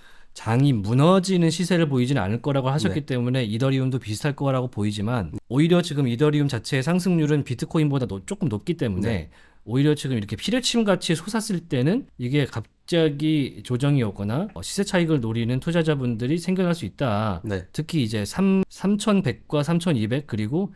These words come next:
Speaker 1: 삼천사백과 삼천오백은 그 어감이 좀 다르기 때문에
Speaker 2: 네.
Speaker 1: 아, 요 정도면 됐다라고 판단할 가능성이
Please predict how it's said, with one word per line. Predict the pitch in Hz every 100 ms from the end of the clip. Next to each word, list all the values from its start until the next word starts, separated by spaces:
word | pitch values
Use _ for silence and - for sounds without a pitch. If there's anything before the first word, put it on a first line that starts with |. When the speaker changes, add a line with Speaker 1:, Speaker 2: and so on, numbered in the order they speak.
| -
Speaker 1:
삼천사백과 | - 190 196 196 139 113 123
삼천오백은 | 139 185 196 120 113 117 185 226 - - - -
그 | -
어감이 | 127 120 151 220
좀 | 226
다르기 | 208 123 123 143
때문에 | 131 101 101 123 104
Speaker 2:
네. | 101
Speaker 1:
아, |
요 | 110
정도면 | 113 151 233 269
됐다라고 | 143 - 151 143
판단할 | 139 185 175 170 170
가능성이 | 117 127 180 160 87